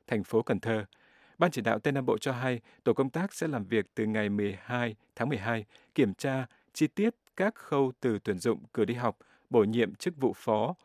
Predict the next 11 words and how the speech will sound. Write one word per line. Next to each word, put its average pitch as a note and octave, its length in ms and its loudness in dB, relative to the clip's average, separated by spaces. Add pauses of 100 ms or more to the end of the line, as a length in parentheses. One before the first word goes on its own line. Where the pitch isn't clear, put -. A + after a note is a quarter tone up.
(340)
chuyển A2+ 260 2
công C3+ 180 0
tác F3 360 -6
về A#2 140 2
Ủy G2+ 140 0
ban A#2 220 0
Nhân A#2 120 -2
dân A#2 220 -2
Cần G2+ 200 0
Thơ A#2+ 300 0 (300)
liên B2 160 2